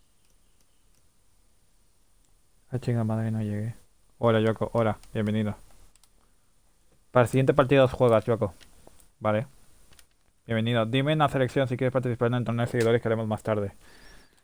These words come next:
Estaba viendo los Squidcraft dos. Ah. Pinche Yoko. Alemania. Está elegida. Voy a ver si te puede poner función.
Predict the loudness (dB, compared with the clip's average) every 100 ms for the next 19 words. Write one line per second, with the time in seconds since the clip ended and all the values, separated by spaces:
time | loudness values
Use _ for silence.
0 | _ _ _ _ _ _ _ _ _ _
1 | _ _ -4 -2 -2 -4 -6 -10 -18 -18
2 | -10 -8 -8 -12 -2 -2 -2 -6 -6 -6
3 | -12 -20 -20 -6 -2 -2 -2 -20 -20 -20
4 | -20 -20 _ _ _ _ _ _ _ _
5 | _ _ _ _ -10 -6 -6 -6 -14 -20
6 | _ _ _ _ -2 0 2 0 -2 -4
7 | -16 -20 -6 -2 4 6 6 4 2 0
8 | -4 -16 _ _ _ _ _ _ _ _
9 | _ _ _ _ _ _ _ _ _ _
10 | _ _ _ _ _ _ _ _ _ _
11 | _ _ -6 -2 -2 -4 -4 -4 -4 -6
12 | -8 -10 -8 -8 -10 -10 -8